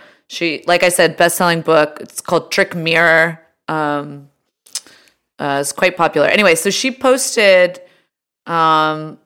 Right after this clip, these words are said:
a blog post last week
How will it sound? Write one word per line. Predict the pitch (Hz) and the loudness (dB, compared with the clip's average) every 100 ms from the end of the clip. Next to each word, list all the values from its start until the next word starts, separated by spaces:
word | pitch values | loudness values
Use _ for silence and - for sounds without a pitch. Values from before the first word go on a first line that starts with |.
| - | -10
a | |
blog | 151 175 180 190 185 180 - - _ _ _ _ _ _ _ | -4 2 4 6 4 2 -4 -20 _ _ _ _ _ _ _
post | - 202 135 147 240 - - - _ _ _ | -4 0 0 0 -4 -8 -10 -18 _ _ _
last | 160 151 - | 0 0 0
week | 131 - | -2 -2